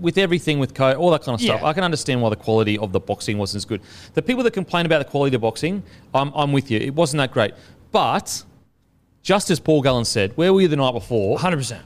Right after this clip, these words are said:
Speaker 1: Where the night before was amazing. Like, the qu-, the boxing the night before was fucking sick. Um, and so, like, cards like this help pay for those nights. That's
Speaker 2: Yeah.
Speaker 1: how they make it free. Otherwise, no one would even watch. Um, but just back with Lussick, like,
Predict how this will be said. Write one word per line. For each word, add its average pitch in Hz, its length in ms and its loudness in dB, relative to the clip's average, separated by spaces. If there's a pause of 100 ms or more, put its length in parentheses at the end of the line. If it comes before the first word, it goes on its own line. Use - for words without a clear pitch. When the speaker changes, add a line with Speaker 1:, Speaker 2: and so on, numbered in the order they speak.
Speaker 1:
Where 139 200 2
the 139 80 2
night 175 240 2
before 139 440 2
was 117 180 2
amazing. 104 840 0
Like, 120 240 -2
the 127 80 0
qu-, - 280 -10
the 127 100 4
boxing 160 420 0
the 160 80 0
night 147 220 2
before 117 400 0
was 107 160 0
fucking 147 680 -4
sick. - 460 -4 (520)
Um, 107 480 -2 (320)
and 131 140 0
so, 143 180 2
like, - 480 -2
cards 190 360 -2
like 160 220 0
this 131 280 0
help 123 300 -4
pay 135 280 2
for 139 160 -2
those 123 280 2
nights. 110 320 -2
That's 143 140 2
Speaker 2:
Yeah. 123 80 -2
Speaker 1:
how 160 100 2
they 139 120 2
make 127 280 0
it 113 100 -4
free. 143 340 0
Otherwise, 156 460 2
no 147 80 0
one 151 120 0
would 131 100 0
even 120 180 2
watch. 143 300 0 (420)
Um, 113 500 0 (240)
but 135 260 0
just - 260 -4
back 147 200 0
with 123 140 -2
Lussick, 123 460 -2
like, 113 180 0